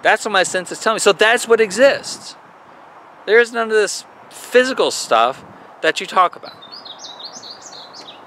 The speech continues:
So it's kind of an extreme view, but it's starting from a, a place <laughs> where, you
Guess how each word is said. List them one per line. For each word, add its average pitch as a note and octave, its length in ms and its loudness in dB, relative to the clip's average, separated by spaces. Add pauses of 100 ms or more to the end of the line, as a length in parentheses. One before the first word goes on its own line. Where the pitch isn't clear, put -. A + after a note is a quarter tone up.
(960)
So A3+ 180 4
it's G3 200 2
kind F4 240 2
of E4 40 2
an B3+ 80 4
extreme A3 560 0
view, F3+ 480 -2 (520)
but G#3+ 260 4
it's F#3 200 2
starting A3+ 840 -4 (100)
from E3+ 380 -2 (100)
a, D3+ 60 -2 (100)
a C#3 80 2
place D#3+ 400 0
<laughs> - 140 -8
where, A3+ 100 4
you - 60 -8